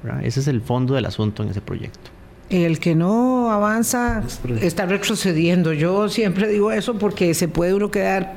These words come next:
Speaker 2: pegado. Es terrible que nos estrellemos contra la realidad de, eh, el subdesarrollo que provocamos con nuestras propias
Speaker 1: Es correcto,
Speaker 2: decisiones,
Speaker 1: es correcto.
Speaker 2: ¿verdad? Porque,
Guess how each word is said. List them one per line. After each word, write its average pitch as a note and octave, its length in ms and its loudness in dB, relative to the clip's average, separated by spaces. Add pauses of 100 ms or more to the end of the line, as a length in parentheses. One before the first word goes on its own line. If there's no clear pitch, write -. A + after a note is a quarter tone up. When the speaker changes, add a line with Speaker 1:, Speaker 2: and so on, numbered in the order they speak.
Speaker 2:
pegado. F#3 600 0 (680)
Es F3 280 0
terrible B3 720 2 (480)
que F3 420 2
nos E3+ 500 2
estrellemos F3 640 2
contra F3+ 360 -2
la E3 140 2
realidad D#3 720 0
de, E3+ 580 2 (240)
eh, D3+ 560 0 (260)
el F#3+ 120 0
subdesarrollo F#3+ 960 0 (840)
que C#3 200 2
provocamos F3 1160 0
con F#3+ 180 0
nuestras E3 360 -2
propias F#3+ 400 0
Speaker 1:
Es F#3+ 160 -2 (100)
correcto, - 80 -2
Speaker 2:
decisiones, F#3 520 -2
Speaker 1:
es B2 100 -6
correcto. G#2 300 0
Speaker 2:
¿verdad? G#3 420 0
Porque, C#3+ 440 0